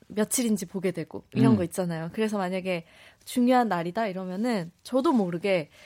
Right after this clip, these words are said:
Speaker 1: 약간, 왜냐면 항상 뭔가 똑같다가 항상 뭐 특별한 날일 수
Speaker 2: 네.
Speaker 1: 있지만 뭔가 더 특별한 걸 해보고 싶은 거예요. 그
Speaker 2: 아,
Speaker 1: 날을
Speaker 2: 그날.
Speaker 1: 빌미로.
Speaker 2: 네, 네, 네.
Speaker 1: 그래서 저, 저는 이제 그래도 뭔가 기념일 서로 챙기면은 그날만큼은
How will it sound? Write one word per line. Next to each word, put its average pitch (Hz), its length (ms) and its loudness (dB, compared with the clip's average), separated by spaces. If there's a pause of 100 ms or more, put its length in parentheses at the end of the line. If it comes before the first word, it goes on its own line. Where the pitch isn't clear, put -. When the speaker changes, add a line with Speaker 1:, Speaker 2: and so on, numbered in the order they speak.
(140)
Speaker 1:
약간, 170 440 -6 (240)
왜냐면 226 760 0
항상 330 400 -6
뭔가 190 220 -6
똑같다가 208 760 -6 (160)
항상 294 500 -4
뭐 185 340 -2
특별한 339 400 2
날일 180 240 0
수 - 140 -6
Speaker 2:
네. 98 80 -2
Speaker 1:
있지만 180 400 -2 (440)
뭔가 254 260 2
더 - 120 -6
특별한 359 440 2
걸 247 100 0
해보고 359 300 4
싶은 185 300 -6
거예요. 151 340 -10
그 - 80 -6
Speaker 2:
아, 196 280 2
Speaker 1:
날을 190 280 8
Speaker 2:
그날. 220 160 8
Speaker 1:
빌미로. 226 420 8
Speaker 2:
네, - 20 -6
네, 104 200 2
네. 92 260 -4
Speaker 1:
그래서 226 480 0
저, - 160 -18
저는 190 340 -6
이제 165 260 -8 (760)
그래도 196 460 -4
뭔가 170 300 -8
기념일 214 500 0
서로 285 240 -6
챙기면은 202 920 -6
그날만큼은 196 1000 -4